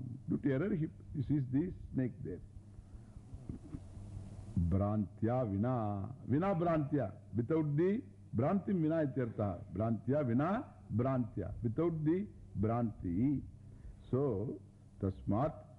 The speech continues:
na uragam sriji vikshate, tasmat, therefore. So, vina brantya, therefore, brantya pashyati, then vina brantya na pashyati, na vikshate.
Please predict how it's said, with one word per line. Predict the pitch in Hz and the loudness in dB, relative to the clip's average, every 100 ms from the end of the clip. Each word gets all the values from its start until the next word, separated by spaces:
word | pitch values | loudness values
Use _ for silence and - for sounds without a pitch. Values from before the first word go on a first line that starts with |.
| - - - | -20 -10 2
na | 92 135 | 4 6
uragam | 120 92 101 90 131 117 101 101 117 131 - - - - - | 2 0 0 2 2 2 2 0 -2 -6 -10 -16 -20 -20 -2
sriji | 104 98 110 135 | 2 4 4 4
vikshate, | 101 101 - 107 98 127 110 101 - | 2 0 -2 -2 0 2 2 0 -2
tasmat, | 104 - 139 127 | -4 0 0 2
therefore. | 123 123 - 101 - - - - - - | 0 -2 -4 -8 -8 -14 -20 -20 -18 0
So, | 143 117 95 | 0 2 0
vina | 104 139 147 | 2 2 2
brantya, | 139 160 156 156 170 123 87 | 2 2 0 -2 -2 -2 0
therefore, | 117 104 - 95 101 147 - - - - - 87 | 0 -2 -2 0 2 0 -4 -16 -18 -16 -6 0
brantya | 104 139 190 151 190 190 - | 2 4 2 2 2 2 0
pashyati, | 135 - 104 - 95 - - - - - - - | -2 -2 -4 -2 -2 -4 -8 -10 -12 -18 -6 2
then | 151 | 2
vina | 113 110 175 254 | 4 2 4 2
brantya | 240 180 151 127 - 120 95 - | 2 2 2 2 0 0 -2 -2
na | 147 | -2
pashyati, | - 113 98 95 113 - - | 0 -4 -6 -8 -8 -6 0
na | 151 | 0
vikshate. | 143 107 - - - | 2 -2 -6 -12 -12